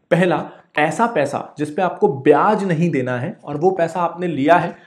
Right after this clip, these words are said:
बदले में अपने दोस्त को या किसी को बिजनेस में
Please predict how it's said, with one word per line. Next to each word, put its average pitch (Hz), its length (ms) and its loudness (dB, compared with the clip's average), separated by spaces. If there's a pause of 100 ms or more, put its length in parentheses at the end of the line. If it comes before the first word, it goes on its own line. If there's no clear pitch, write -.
(200)
बदले 156 420 4
में 190 260 -4 (180)
अपने 175 280 -4
दोस्त 151 400 0
को 175 80 0
या 170 120 0
किसी 160 220 -6
को 180 160 -4
बिजनेस 151 580 -4
में 165 120 -6